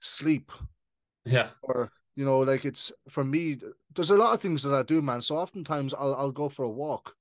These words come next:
Speaker 2: Yeah.
Speaker 1: You know, and, and on the days where I don't feel like praying, I'll listen to worship music.
Speaker 2: Mm-hmm.
Speaker 1: On the days where I don't feel like reading the Bible, I'll listen to the audio version sometimes, or,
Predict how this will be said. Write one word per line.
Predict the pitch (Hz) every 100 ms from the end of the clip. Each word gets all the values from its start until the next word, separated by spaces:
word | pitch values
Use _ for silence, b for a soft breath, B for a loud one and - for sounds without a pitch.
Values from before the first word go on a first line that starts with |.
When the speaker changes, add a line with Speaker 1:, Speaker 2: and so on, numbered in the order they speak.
| _ _ _ _ _ _ _ -
Speaker 2:
Yeah. | 139
Speaker 1:
You | 120
know, |
and, | 123 - - -
and | 120 123
on | 123
the | 127
days | 123 151 147
where | 147 135
I |
don't | 135 143
feel | 139 151 143
like | 131 -
praying, | - 151 165
I'll | 151 127
listen | 139 - 135
to |
worship | 120 151 143 127
music. | 107 101 87 - - _ _ _ _ _
Speaker 2:
Mm-hmm. | 120 120
Speaker 1:
On | 120
the |
days | - 143 156 147
where | 135 143
I |
don't | 139 147 135
feel | 156 147
like | 135
reading | 147 147 135
the |
Bible, | 127 147 147 151
I'll | 139 131
listen | 139 143 151
to | 139
the | 139
audio | 139 147 135 120
version | 123 117 110 110
sometimes, | 123 117 113 107 101
or, | 107 107